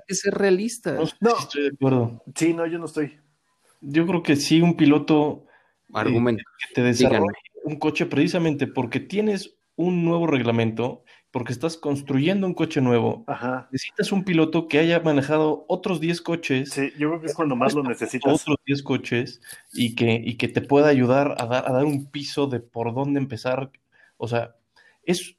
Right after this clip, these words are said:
Speaker 2: se vuelve un ingeniero más y, y sabe más que todos los ingenieros de, de
Speaker 1: Ok.
Speaker 2: cómo se mueve un coche y qué le tienes que tunear para que...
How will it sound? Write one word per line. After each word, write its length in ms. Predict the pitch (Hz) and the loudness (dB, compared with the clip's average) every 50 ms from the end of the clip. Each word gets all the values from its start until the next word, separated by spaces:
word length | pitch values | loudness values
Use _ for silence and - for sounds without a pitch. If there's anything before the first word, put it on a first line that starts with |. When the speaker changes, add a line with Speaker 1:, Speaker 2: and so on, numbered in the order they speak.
| _ _ _ | _ _ _
Speaker 2:
se 180 | _ - - 147 | _ -2 -2 0
vuelve 400 | 147 185 202 214 196 190 190 185 | 2 2 2 2 2 2 0 0
un 240 | 185 180 190 190 | 2 0 0 0
ingeniero 420 | 185 175 175 151 131 143 165 160 151 | 0 -2 -2 -2 -2 0 0 0 0
más 560 | 135 135 147 170 208 - - - - - - _ - - - - - _ _ _ _ _ _ _ _ _ _ _ | 0 -2 -2 -2 -4 -8 -12 -18 -20 -20 -20 _ -20 -20 -20 -20 -20 _ _ _ _ _ _ _ _ _ _ _
y, 280 | - 156 131 131 110 | -4 -2 -2 -2 -2
y 40 | 139 | -4
sabe 240 | 135 - 151 151 156 | -2 0 0 2 2
más 260 | 151 156 156 160 156 | 2 2 2 2 0
que 140 | - - 139 | -2 -4 -6
todos 260 | 139 - - 151 143 | -4 -2 -2 -2 0
los 160 | 135 127 110 | 0 0 0
ingenieros 540 | 127 113 120 123 120 117 117 113 107 110 - - | -2 -2 -2 0 0 0 0 0 -2 -6 -10 -16
de, 440 | - 139 135 123 120 101 76 - - _ | -20 -20 -12 -10 -10 -8 -8 -10 -14 _
de 100 | - 110 110 98 110 95 101 120 | -8 -8 -6 -4 -2 -2 -2 -2
Speaker 1:
Ok. 140 | 139 156 - _ | -2 -4 -8 _
Speaker 2:
cómo 280 | - - 131 135 127 | -14 -10 -8 -8 -8
se 220 | 127 - - 135 120 | -8 -6 -6 -4 -4
mueve 360 | 123 123 135 139 143 143 139 | -2 0 0 2 2 2 2
un 80 | 135 - | 0 -2
coche 280 | 139 139 139 - 156 | -2 -4 -4 -2 0
y 200 | 147 143 139 - | 2 2 0 0
qué 160 | - 139 135 131 | 0 0 0 0
le 100 | 127 113 | 0 0
tienes 280 | - 139 127 123 123 | 0 0 0 0 0
que 140 | - - 117 | -2 -4 -4
tunear 440 | 113 - 123 117 117 120 131 139 139 | -2 0 0 2 2 2 2 0 -2
para 280 | - 123 107 113 110 - | -2 -2 -2 -4 -6 -8
que... 260 | - 73 71 - _ | -12 -14 -14 -14 _